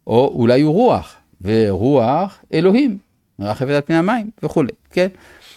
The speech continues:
עכשיו, זה קצת דומה ל-, לדעות הקדומות לגבי מהו היסוד הראשון.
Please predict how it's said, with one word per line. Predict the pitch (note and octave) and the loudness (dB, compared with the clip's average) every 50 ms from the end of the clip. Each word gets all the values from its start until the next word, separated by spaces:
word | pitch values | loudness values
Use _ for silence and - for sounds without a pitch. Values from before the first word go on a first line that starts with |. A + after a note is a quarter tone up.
| - - - | -20 -20 -8
עכשיו, | - - C#3+ A#2+ - - | -2 0 0 0 0 -4
זה | - A2+ A#2+ D#3 F#3 | -10 -6 0 0 0
קצת | - - - A#3 G#3 F3+ | 0 0 -2 -2 -2 -2
דומה | D#3+ D#3 D#3 C#3+ D#3+ F3+ F3+ E3+ D#3 D3+ D3+ D#3 D3+ - - | 0 -2 -2 -2 -2 -2 0 0 0 0 -2 -2 -4 -8 -8
ל-, | - G#2+ A2+ A2 A2 A2 A2 G#2+ G#2 G#2 G2+ G2 G2 G2 F#2+ F#2 F#2 G2 G#2 G2 _ _ _ _ _ _ _ _ _ _ _ _ _ _ - | -6 -4 -2 -2 -2 -2 -4 -4 -4 -4 -6 -6 -6 -6 -6 -8 -8 -10 -10 -14 _ _ _ _ _ _ _ _ _ _ _ _ _ _ -16
לדעות | - F#2+ G2 G2 G2 G#2 G#2 G#2+ G2+ F#2 G2 A#2 A2 B2+ D3 D3+ - B2+ | -12 -12 -12 -12 -10 -8 -6 -6 -6 -4 -2 -2 0 0 0 -2 -2 -4
הקדומות | G#2+ - - G2 A2 A2 A2 C3 D3+ D#3 C#3 B2 - | -8 -8 -8 -4 -2 -2 0 0 0 0 -2 -2 -4
לגבי | A2+ G#2 G2+ A2 G#2 A#2 C#3 C3+ | -6 -4 -2 -2 -2 0 0 0
מהו | A#2+ A#2+ A#2+ A#2+ A#2+ | 0 0 0 0 0
היסוד | A2 G#2+ G#2 F#2+ - B2 A2+ A2 | 0 -2 -4 -4 -4 -4 -4 -4
הראשון. | G#2+ F#2+ G2+ F#2 - - F#2+ D#2 | -4 -4 -6 -6 -4 -6 -6 -6